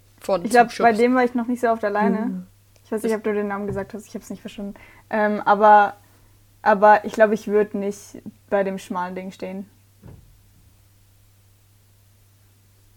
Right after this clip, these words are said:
Speaker 1: Ja, aber das ist auch ein bisschen dumm, aber ich meine
Speaker 2: <laughs> Ja.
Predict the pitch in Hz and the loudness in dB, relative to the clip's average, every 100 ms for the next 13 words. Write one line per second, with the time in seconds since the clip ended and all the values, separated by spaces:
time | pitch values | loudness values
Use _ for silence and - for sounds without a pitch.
0 | _ _ _ _ _ _ - 202 208 202 | _ _ _ _ _ _ -2 2 2 0
1 | 202 - 226 233 226 220 220 247 226 320 | -10 -12 -6 -2 0 -2 -2 -2 0 0
2 | 277 208 202 202 214 214 214 214 - 294 | -2 -2 -2 -2 -4 -4 -6 -8 -4 -4
3 | 262 | 0